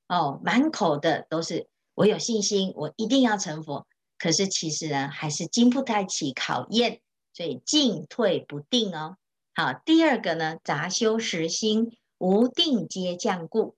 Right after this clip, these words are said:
啊，是我们的心啊，虽然想要信仰佛法，可是呢，还是觉得，嗯，是不是还有其他的更好？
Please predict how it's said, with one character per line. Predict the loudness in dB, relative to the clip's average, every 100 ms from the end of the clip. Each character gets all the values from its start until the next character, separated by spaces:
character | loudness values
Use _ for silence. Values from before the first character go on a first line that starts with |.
| _ _ _ _
啊， | -2 -2 -4
是 | -8 -4
我 | -4
们 | -2
的 | -4
心 | -4 -2 2
啊， | 2 0 -6
虽 | -10 -8
然 | -6 -6 -8
想 | -6
要 | 0 0 0 -8 _ -6
信 | -2 4 4
仰 | 2 -4
佛 | -8 -6
法， | -6 -10 -12 _ _ _ _
可 | 2
是 | 2 2
呢， | 0 -4
还 | -8 -10 -8 -8
是 | -2 0 0 -6 _
觉 | -2 0
得， | 0 -2 -4 _ _
嗯， | 4 4 4 -2
是 | 0 0
不 | 0
是 | -2 -2
还 | -2 0
有 | 2 2
其 | -2 -4 -6
他 | -4 -2
的 | -2 0
更 | 2 0
好？ | -4 -10